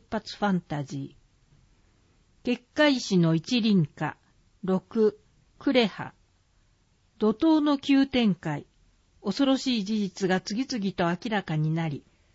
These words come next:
花と策の結婚に暗雲が立ち込める。社畜令嬢だっ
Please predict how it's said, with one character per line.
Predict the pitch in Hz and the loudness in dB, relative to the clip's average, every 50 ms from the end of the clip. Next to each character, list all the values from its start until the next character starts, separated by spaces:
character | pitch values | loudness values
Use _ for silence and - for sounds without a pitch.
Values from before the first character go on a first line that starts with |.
| _ _ _ | _ _ _
花 | - 240 247 247 233 202 - | -4 -2 2 2 2 2 0
と | _ - 170 160 | _ -2 -2 -2
策 | - - 254 269 - - 185 | -2 -4 -6 -6 -2 0 0
の | 180 175 160 | 2 2 0
結 | - 185 175 170 - | -2 -4 -4 -4 -6
婚 | _ - 202 196 196 190 | _ -4 0 2 2 2
に | 190 190 180 180 - | 2 2 0 0 -2
暗 | 175 180 214 247 | -2 0 0 0
雲 | 262 262 262 247 240 233 | 0 0 0 0 0 0
が | 220 220 - | -2 -2 -4
立 | - 202 185 - - | -6 -8 -10 -10 -10
ち | - | -6
込 | - 185 | -2 0
め | 175 170 170 - - | 0 0 0 -2 -4
る。 | - - _ _ _ _ _ _ _ _ _ _ _ _ _ _ _ _ _ _ _ _ _ _ _ _ _ _ _ _ _ - _ _ _ _ _ | -8 -12 _ _ _ _ _ _ _ _ _ _ _ _ _ _ _ _ _ _ _ _ _ _ _ _ _ _ _ _ _ -20 _ _ _ _ _
社 | - - 233 226 | -6 -6 -6 -6
畜 | - - - - 294 294 269 | -6 -8 -6 -2 0 2 4
令 | 277 285 285 262 208 | 6 6 6 4 4
嬢 | 220 208 185 185 180 | 2 2 2 2 2
だ | 196 185 | 0 -2
っ | 185 | -4